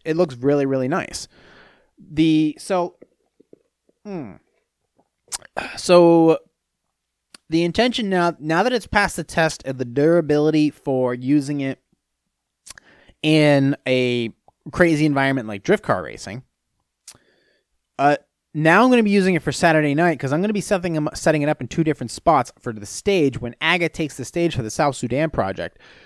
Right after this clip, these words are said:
The, the whole purpose now is audio quality, nighttime visual quality with stage lights,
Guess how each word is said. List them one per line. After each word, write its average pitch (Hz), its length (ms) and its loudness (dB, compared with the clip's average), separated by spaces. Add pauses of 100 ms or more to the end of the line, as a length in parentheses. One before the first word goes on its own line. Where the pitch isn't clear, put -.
(200)
The, 131 60 0
the 139 260 4
whole 180 280 10
purpose 175 340 2
now 170 380 4
is 131 240 -2 (100)
audio 185 320 4
quality, 247 560 4 (1400)
nighttime 170 600 0
visual 170 320 4
quality 123 340 2
with 120 140 -4
stage 143 340 0
lights, 95 460 -8